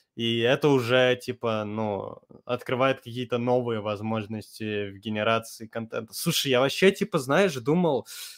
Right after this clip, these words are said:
насчет того, чтобы делать какой-то контент. Я помню, мне ребята с какой-то биржи писали, хотели у меня пост купить. И он такой: "Слушайте, а зачем пост? Давайте я, типа, щас просто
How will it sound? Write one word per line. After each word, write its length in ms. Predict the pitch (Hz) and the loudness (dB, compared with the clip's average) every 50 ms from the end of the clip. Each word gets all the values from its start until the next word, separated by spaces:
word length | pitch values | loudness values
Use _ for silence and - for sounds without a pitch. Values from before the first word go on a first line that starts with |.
| - _ | -16 _
насчет 260 | 131 120 - 135 131 - | -10 -8 -8 -6 -4 0
того, 180 | 135 135 135 | 2 2 2
чтобы 300 | 131 - - 131 117 127 | 2 0 -4 -4 -2 -2
делать 340 | 113 113 135 143 135 131 - | 0 2 4 4 2 0 -2
какой-то 440 | - 123 - - 131 135 131 - 131 | -10 -8 -4 0 0 0 0 -2 -4
контент. 600 | - - 127 123 113 - 135 139 160 180 190 185 _ _ _ _ _ _ _ _ _ _ _ _ _ _ _ _ _ - - - | -2 -2 -2 -2 0 0 2 2 2 2 0 -2 _ _ _ _ _ _ _ _ _ _ _ _ _ _ _ _ _ -10 -10 -4
Я 220 | 135 127 127 123 | 2 4 6 6
помню, 400 | 120 - 143 143 143 143 139 135 | 6 4 2 2 4 4 2 2
мне 220 | 131 127 127 131 127 | 2 2 4 4 4
ребята 400 | 131 123 120 139 139 135 - 127 | 4 4 4 4 4 4 2 -2
с 100 | - - | -2 -2
какой-то 420 | - 123 - 135 131 127 - 123 | -6 -2 0 0 0 0 0 -2
биржи 600 | 110 107 127 143 165 160 156 143 139 131 113 - - - - - - - _ _ - | -2 0 0 0 0 0 0 0 0 0 0 -2 -4 -12 -20 -20 -20 -20 _ _ -6
писали, 480 | - 113 - - 131 120 117 113 107 101 | -4 -4 -2 2 2 2 2 2 0 -2
хотели 420 | - 113 110 113 - 131 127 123 | -2 -4 -4 0 0 2 2 2
у 80 | 123 123 | 2 0
меня 220 | 123 123 120 120 117 | 0 0 0 0 -2
пост 380 | - - 143 160 170 165 - | 0 2 2 2 2 2 -2
купить. 500 | - - 120 113 - 123 120 113 113 - _ _ _ _ _ _ _ - | -10 -10 -10 -6 -4 -4 -4 -4 -6 -12 _ _ _ _ _ _ _ -2
И 40 | 120 | 0
он 200 | 120 123 120 117 | 0 0 0 -2
такой: 240 | - - - 123 113 | -6 -6 -6 -6 -6
"Слушайте, 680 | - - 190 208 214 - 170 135 - - - 113 110 | 0 4 4 6 6 4 2 -2 -4 -4 -6 -6 -4
а 220 | 107 107 107 107 110 | -4 -4 -4 -4 -2
зачем 560 | - 127 117 - - - 202 226 214 220 - | -2 -2 -2 2 6 8 10 10 8 6 6
пост? 440 | - 160 165 156 131 - - - _ - | 8 10 10 10 8 6 -2 -12 _ -8
Давайте 560 | 131 117 113 113 127 156 202 220 220 - 170 | -2 0 2 4 4 4 4 4 2 0 2
я, 160 | 156 156 156 147 | 4 4 4 4
типа, 320 | - - 151 - - 139 | 0 -2 -4 -2 -2 -4
щас 300 | - - 151 139 139 - | 0 4 4 4 4 4
просто 580 | - - 147 143 139 - - - 127 117 113 | 0 0 2 2 2 0 2 2 2 2 2